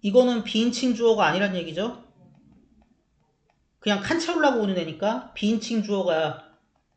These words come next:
X네. 이미 여름이다. 비인칭 주어죠. 그 다음에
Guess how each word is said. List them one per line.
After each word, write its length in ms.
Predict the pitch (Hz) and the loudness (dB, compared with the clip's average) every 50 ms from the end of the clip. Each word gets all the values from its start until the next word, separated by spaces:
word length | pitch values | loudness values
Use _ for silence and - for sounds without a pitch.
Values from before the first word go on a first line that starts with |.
| _ _ | _ _
X네. 680 | 160 156 156 - - - 170 156 160 190 196 196 - - _ _ _ _ _ _ _ _ _ _ _ _ _ _ _ _ _ _ 113 110 _ _ 90 90 _ _ _ _ _ _ _ _ _ _ _ _ _ _ _ _ | -8 -8 -8 -10 -14 -12 -10 -8 -8 -8 -8 -10 -14 -20 _ _ _ _ _ _ _ _ _ _ _ _ _ _ _ _ _ _ _ _ _ _ _ _ _ _ _ _ _ _ _ _ _ _ _ _ _ _ _ _
이미 360 | - 190 202 220 226 247 240 202 | -6 -2 0 2 2 2 4 4
여름이다. 600 | 160 165 196 233 208 180 147 165 165 165 165 - | 4 2 2 0 0 -2 -2 -4 -4 -6 -6 -10
비인칭 320 | - 170 151 - 170 151 | -16 -18 -18 -18 -18 -16
주어죠. 360 | 156 151 147 151 190 214 208 - - - - - - - - - - - - - _ _ _ _ _ _ _ _ _ _ _ _ _ _ _ - | -12 -12 -12 -10 -12 -14 -14 -16 -20 -20 -20 -20 -20 -20 -20 -20 -20 -20 -20 -20 _ _ _ _ _ _ _ _ _ _ _ _ _ _ _ -20
그 80 | 175 | -18
다음에 480 | 160 165 165 185 208 214 214 220 220 | -16 -12 -8 -6 -4 -2 -2 -2 -4